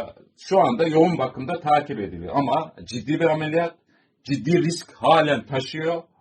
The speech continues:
E, zaman gösterecek. Tekrar eğer sağ kalbin işlevi düzelirse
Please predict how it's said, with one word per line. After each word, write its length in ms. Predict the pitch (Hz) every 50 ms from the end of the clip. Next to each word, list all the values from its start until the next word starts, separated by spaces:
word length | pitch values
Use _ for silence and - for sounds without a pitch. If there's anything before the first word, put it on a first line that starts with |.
| _ _ _ _ _ _ _ _ -
E, 100 | 139 139 139 135 135 135 127 120 110 95
zaman 440 | 107 110 147 151 170 185 185 180 165
gösterecek. 760 | 143 139 131 131 - 135 120 110 104 95 139 165 170 - _ -
Tekrar 360 | 175 175 - - 151 143 131
eğer 280 | 131 143 151 147 135 110
sağ 320 | 101 - 151 160 165 165
kalbin 400 | - - 135 127 123 113 113 107
işlevi 520 | - 123 131 - - 143 135 117 98 82 80
düzelirse 800 | 120 113 104 139 139 139 160 202 214 208 - - 131 131 147